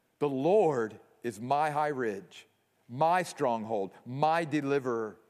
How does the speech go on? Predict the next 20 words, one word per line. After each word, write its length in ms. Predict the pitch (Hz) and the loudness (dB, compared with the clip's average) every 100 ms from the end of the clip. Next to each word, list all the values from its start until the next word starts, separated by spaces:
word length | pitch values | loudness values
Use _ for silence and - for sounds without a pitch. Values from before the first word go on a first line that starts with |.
| _ _ - | _ _ -12
My 400 | 135 170 196 202 | 0 2 4 4
God 300 | 165 156 147 | 4 4 4
is 100 | 131 | 0
my 200 | 143 139 | 2 4
rocky 360 | 151 160 160 | 2 2 0
summit 400 | 147 - 175 147 | -2 0 0 0
where 160 | 135 135 | 0 2
I 120 | 131 | 0
take 260 | 131 147 127 | 0 -4 -2
shelter, 400 | - 170 170 131 | 0 0 0 -2
my 340 | 131 156 180 | 2 2 2
shield, 380 | 170 - 135 117 | -2 0 0 0
the 100 | 127 | -2
horn 380 | - 170 180 143 | 0 -2 0 -4
that 140 | - | -6
saves 440 | - 175 175 160 | -4 -2 0 -2
me, 220 | 123 120 107 - - | -4 -6 -6 -12 -10
and 280 | 139 127 120 | -4 -4 -2
my 400 | 135 139 139 139 - - _ _ | -2 0 0 -4 -10 -20 _ _
refuge." 800 | 101 131 135 - 101 87 _ - | -6 -4 -4 -6 -10 -12 _ -20